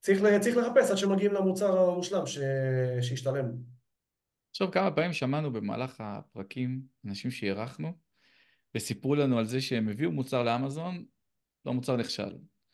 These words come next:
Speaker 2: ואז הם עשו עוד פעם וזה, עשו מחקר שוק, הביאו מוצר וזה. ופה הוא אומר משהו של, של... לא נראה לי ששמענו עם אף אחד שלמד בשום קורס בישראל או בחו"ל.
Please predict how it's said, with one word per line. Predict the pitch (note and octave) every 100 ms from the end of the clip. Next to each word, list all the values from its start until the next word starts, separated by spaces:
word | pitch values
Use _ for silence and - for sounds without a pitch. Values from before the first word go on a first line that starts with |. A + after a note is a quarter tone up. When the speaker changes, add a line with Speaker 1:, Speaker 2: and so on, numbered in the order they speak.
| _ _ _ _ _
Speaker 2:
ואז | C#3+ D3+
הם | D3+
עשו | C3+ -
עוד | D3+ D3
פעם | C#3+ C#3
וזה, | C#3 D3+
עשו | C#3 D#3
מחקר | C3+ D3+ C#3+
שוק, | D#3+ C#3+
הביאו | C#3 D3
מוצר | C3+ C#3 B2
וזה. | G#2+ _ _
ופה | A#2+ - A#3+
הוא | C4 G3
אומר | G#3 A3+
משהו | A3+ A3 G3+
של, | G3+ G3
של... | D#3+ F3+ F3+ -
לא | E3
נראה | B3 D4
לי | A3+
ששמענו | G3+ G3+ G3 F#3+
עם | F3 D#3+
אף | F#3+ G3
אחד | - F3
שלמד | - D3+ D#3+ D3+
בשום | C#3 A3 E3+
קורס | - C#3+ - -
בישראל | A#2 A#2 - B2 C3+
או | A#2+
בחו"ל. | G#2 A2+ G#2